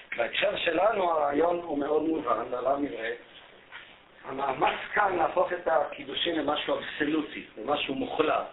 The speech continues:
זה המאמץ שנמצא, שאני רואה אותו בהרבה מקומות. אשת איש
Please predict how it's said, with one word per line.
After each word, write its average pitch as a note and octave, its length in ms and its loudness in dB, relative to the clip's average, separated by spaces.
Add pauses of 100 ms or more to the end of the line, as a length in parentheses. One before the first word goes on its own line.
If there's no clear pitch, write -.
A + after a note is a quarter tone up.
זה D#3 120 2
המאמץ D3+ 520 0
שנמצא, C3 400 -4
שאני C3 220 -4
רואה C3+ 180 2
אותו C#3+ 220 -2
בהרבה B2+ 580 0 (240)
מקומות. C3 400 -6
אשת F3 360 -10
איש F#3+ 400 -8